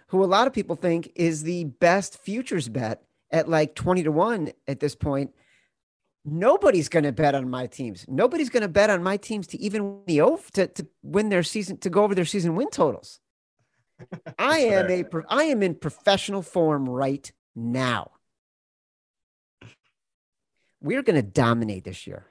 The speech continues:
Speaker 2: <laughs> I can't wait, honestly. That was my first thought when I saw, like you just said, eleven underdogs week one. I was like, "Oh my God, I have to wait all summer to bet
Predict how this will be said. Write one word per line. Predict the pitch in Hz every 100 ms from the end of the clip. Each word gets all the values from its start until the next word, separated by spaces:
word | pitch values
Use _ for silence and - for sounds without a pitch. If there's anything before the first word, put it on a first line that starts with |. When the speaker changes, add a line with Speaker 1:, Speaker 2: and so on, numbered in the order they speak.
| _ _ _ _
Speaker 2:
<laughs> | 131 - _ 170 - 175 - 131
I | 139
can't | 143 107
wait, | 110 104
honestly. | 107 104 104 101 _ _ -
That | 147
was | 170
my | 175 170
first | 180 165 170
thought | 147
when | 123
I | 127
saw, | 156 139
like | 135 123
you | 131
just | 123
said, | 123
eleven | 110 120 120
underdogs | 117 123 123 123 98
week | 117 110 107
one. | 107 120 127 - _ _ _ _ -
I |
was | 127
like, | 139 143 147
"Oh | 156 151
my | 143 135
God, | 117 143 139 135 131
I |
have | 135 139
to | 139
wait | 139 131 123
all | 120 127 127
summer | - 123 117
to | 104 101
bet | 107